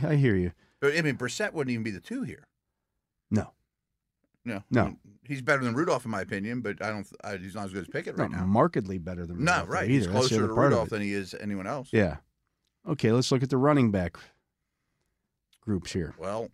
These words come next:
Speaker 1: <laughs> I don't know what
Speaker 2: Baltimore's last.
Speaker 1: I don't know who to, uh, like, okay, so right now, Baltimore's J K Dobbins, Mike Davis, Kenyon Drake, Justice Hill. But we know Dobbins is probably not gonna be ready to
Speaker 2: Right.
Speaker 1: play.
Speaker 2: I think for this exercise, we have to talk about what they are this second.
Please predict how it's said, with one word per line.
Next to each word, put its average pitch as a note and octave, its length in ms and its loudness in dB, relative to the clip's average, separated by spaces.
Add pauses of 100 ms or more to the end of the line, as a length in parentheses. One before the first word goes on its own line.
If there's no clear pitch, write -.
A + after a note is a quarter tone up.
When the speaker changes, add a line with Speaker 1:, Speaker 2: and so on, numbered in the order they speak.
(340)
Speaker 1:
<laughs> - 380 -4
I E3+ 120 6
don't G3 240 -2
know D3 100 4
what B2 80 6
Speaker 2:
Baltimore's C#3 380 2
last. F2+ 360 -4
Speaker 1:
I D#3+ 80 6
don't F3+ 200 6
know B2 160 8
who D3+ 160 6
to, C3 140 4 (100)
uh, B2 160 -4
like, A#2+ 240 4
okay, C3 280 6
so A#2+ 140 4
right E3 220 6
now, C#3+ 340 8
Baltimore's B2+ 640 4
J A#2 200 4
K A2+ 160 4
Dobbins, G#2+ 480 4
Mike G2 200 2
Davis, G#2+ 340 4
Kenyon G#2+ 340 4
Drake, G2+ 240 2
Justice - 440 -2
Hill. C#3 320 4 (480)
But C3+ 180 6
we C3 180 8
know D3 480 8
Dobbins C#3+ 680 2
is B2+ 140 0
probably A#2 440 2
not A2+ 200 4
gonna A2 180 -2
be A2 100 0
ready G2+ 160 0
to C3+ 120 2
Speaker 2:
Right. A2+ 80 0
Speaker 1:
play. D#3 300 6
Speaker 2:
I D3 100 2
think F#3 200 0
for E3 140 -6
this D3 200 -4
exercise, A#2 640 -4
we B2 140 -8
have A2+ 180 -4
to - 80 -20
talk G#2+ 260 -8
about F#2+ 220 -4
what A2 200 -4
they G#2 140 -4
are G2 240 -2
this G#2 200 -8
second. - 460 -10